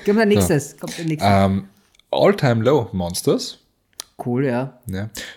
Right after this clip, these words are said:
Speaker 2: Und, äh, mein lieber Freund in Pink, Machine Gun Kelly mit Forget Me Too.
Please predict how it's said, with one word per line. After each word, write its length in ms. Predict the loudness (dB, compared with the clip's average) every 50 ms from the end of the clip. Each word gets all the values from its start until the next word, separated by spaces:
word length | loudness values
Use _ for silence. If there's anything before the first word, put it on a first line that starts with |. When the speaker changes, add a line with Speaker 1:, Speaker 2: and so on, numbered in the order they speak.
| _ _ 2
Speaker 2:
Und, 420 | 4 6 6 6 4 2 0 0
äh, 420 | 2 2 4 2 2 2 0 -2 -4 -6 -14 _ _ _ -10 -6 -2
mein 320 | 0 2 2 2 0 0 -2
lieber 540 | -4 -4 -2 -2 0 0 2 2 2 2
Freund 340 | 2 0 -2 0 0 -2 -2
in 240 | -4 -6 -6 -6 -6
Pink, 400 | -2 -2 0 0 -2 -4 -8 -14 _ _ _ _ -20 -20 _ _
Machine 540 | 2 4 4 4 4 4 2 4 4 2 2
Gun 360 | 4 4 4 2 0 -2 -6 -8 -12 _ _ _ -4
Kelly 480 | -2 0 2 2 4 2 2 0 -2 -8 -8
mit 280 | -6 -4 -4 -4 -6
Forget 640 | -8 -14 -16 -12 -6 -4 -2 -2 -2 -2 -4 -4 -4
Me 120 | -4 -4 -4
Too. 240 | -4 -6 -6 -6